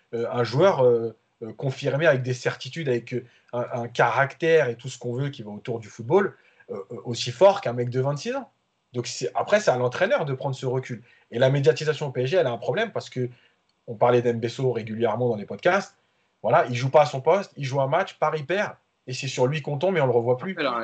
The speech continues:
Speaker 2: c'était l'année dernière contre Reims où il avait
Speaker 1: Voilà.
Speaker 2: été poste d'arrière droit dans une équipe bis et au final, tout le monde était un peu tombé dessus parce qu'il
Speaker 1: Voilà.
Speaker 2: était sur le but.
Speaker 1: Est-ce
Speaker 2: Mais
Speaker 1: que
Speaker 2: voilà.
Speaker 1: c'est, est-ce que c'est pas le rôle de l'entraîneur de dire, « Eh,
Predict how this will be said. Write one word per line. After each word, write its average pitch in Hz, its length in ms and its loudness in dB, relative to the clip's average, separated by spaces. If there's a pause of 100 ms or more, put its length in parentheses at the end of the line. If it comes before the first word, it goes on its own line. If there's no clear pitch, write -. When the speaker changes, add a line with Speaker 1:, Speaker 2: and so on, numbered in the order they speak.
Speaker 2:
c'était 123 220 -12
l'année 131 200 -2
dernière 143 440 0
contre 117 260 -10
Reims 151 360 0
où 117 40 -10
il 110 60 -8
avait 110 160 -6
Speaker 1:
Voilà. 143 340 -2
Speaker 2:
été - 120 -20
poste 120 160 -6
d'arrière 113 300 0
droit 135 200 -2
dans 123 140 -4
une 113 160 -10
équipe - 320 -12
bis 127 500 -10
et 107 160 -2
au 101 140 -6
final, 139 320 -2
tout 139 80 -12
le 139 80 0
monde 135 100 0
était 120 140 -2
un 117 80 2
peu 113 120 -10
tombé 107 260 -8
dessus 151 260 -4
parce 120 160 -6
qu'il - 120 -6
Speaker 1:
Voilà. 196 160 2
Speaker 2:
était 175 80 -4 (260)
sur 107 160 -6
le 107 40 -4
but. 147 180 -2
Speaker 1:
Est-ce 101 100 -4
Speaker 2:
Mais 92 80 0
Speaker 1:
que 90 40 -2
Speaker 2:
voilà. 92 160 -4 (120)
Speaker 1:
c'est, - 380 -18
est-ce 127 80 -6
que 165 100 -2
c'est 143 180 -6
pas 143 100 6
le 139 60 8
rôle 143 160 2
de 135 80 -2
l'entraîneur 139 480 0
de 131 100 -2
dire, « 127 240 -4 (200)
Eh, 131 220 0